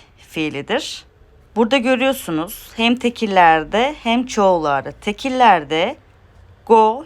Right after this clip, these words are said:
gitmek anlamındadır. Tekillerde go'ya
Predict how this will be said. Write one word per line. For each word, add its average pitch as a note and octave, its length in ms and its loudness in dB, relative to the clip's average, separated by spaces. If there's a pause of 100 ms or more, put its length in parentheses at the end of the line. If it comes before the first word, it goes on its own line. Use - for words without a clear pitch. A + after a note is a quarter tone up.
(140)
gitmek - 520 -4
anlamındadır. D3 920 -4 (1400)
Tekillerde B3 800 2
go'ya A3+ 580 2